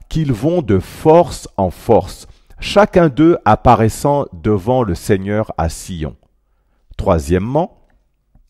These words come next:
l'existence dans le domaine de l'augmentation ou de la croissance est le plan parfait de Dieu pour son peuple. Dans le livre de la Genèse, le chapitre vingt-six,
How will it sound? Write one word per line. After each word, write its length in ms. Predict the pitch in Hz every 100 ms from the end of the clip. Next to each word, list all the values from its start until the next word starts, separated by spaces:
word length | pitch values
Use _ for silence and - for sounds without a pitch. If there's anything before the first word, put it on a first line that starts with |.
| _ _ -
l'existence 800 | - 220 175 202 - 214 220 -
dans 140 | 120
le 120 | 110
domaine 380 | 101 123 135 151
de 120 | 104
l'augmentation 960 | 82 101 131 143 131 131 113 - 143 156
ou 120 | -
de 100 | 92
la 100 | 87
croissance 680 | 82 - 113 - 151 175 - - _ _ -
est 140 | 123
le 120 | 117
plan 300 | 117 - 95
parfait 500 | 92 - 185 - 165
de 140 | 139 117
Dieu 320 | 92 98 123
pour 260 | 120 87 90
son 200 | 139 143
peuple. 400 | - 71 - - _ _ _ _ _ _ _ _ _ _ _ _ -
Dans 100 | 87
le 120 | 104
livre 280 | 127 107 95
de 80 |
la 160 | 90 82
Genèse, 500 | 80 104 139 170 -
le 120 | - 95
chapitre 520 | 104 - 117 - 76
vingt-six, 640 | 90 104 - 175 - -